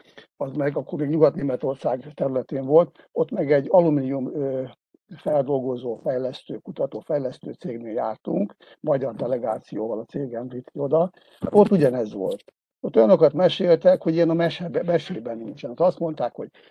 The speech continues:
úgy gyártják az alumínium alkatrészeket, és akkor ez persze nagyképűnek is hallott, de ott igaznak tűnt,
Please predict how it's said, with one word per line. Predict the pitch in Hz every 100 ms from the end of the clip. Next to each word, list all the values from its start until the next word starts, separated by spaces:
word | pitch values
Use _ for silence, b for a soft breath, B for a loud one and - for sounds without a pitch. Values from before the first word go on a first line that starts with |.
| b
úgy | - 208
gyártják | 151 147 139 120 123
az | 135
alumínium | 147 131 131 120
alkatrészeket, | 131 135 156 151 139 - 127 - 147 170 _ - b b b _ _
és | - -
akkor | 151
ez | 139
persze | 170 135
nagyképűnek | 160 165 170 - 143 131
is | 131
hallott, | - 139 127 123
de | 127
ott | -
igaznak | 175 131 120 110 _
tűnt, | 135 156 170